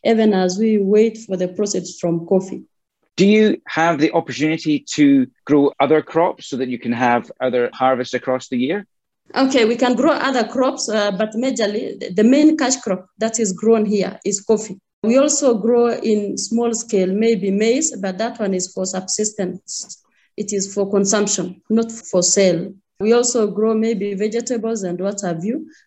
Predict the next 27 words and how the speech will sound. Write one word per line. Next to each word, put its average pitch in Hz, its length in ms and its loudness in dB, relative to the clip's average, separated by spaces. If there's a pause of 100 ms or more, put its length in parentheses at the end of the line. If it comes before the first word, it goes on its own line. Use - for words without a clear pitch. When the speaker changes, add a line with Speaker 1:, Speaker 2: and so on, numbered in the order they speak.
Speaker 1:
but 196 160 2
the 214 300 4
main 262 300 6
cash 226 200 0
crop - 420 -4
that 226 220 -4
is 214 160 -2
grown 214 320 2
here 190 400 -2
is 180 180 -4
majorly 220 640 0 (200)
coffee. 233 500 -2 (360)
That 262 180 0
is 208 160 2
why 226 240 4
we 214 160 4
are 185 60 2
majorly 220 440 0
depending 196 420 0
upon 226 320 -2
it 185 200 -4 (120)
for 185 220 0
income. 196 400 -4 (260)
Speaker 2:
We 156 120 2
have 170 120 2
some 165 180 0
questions 165 800 0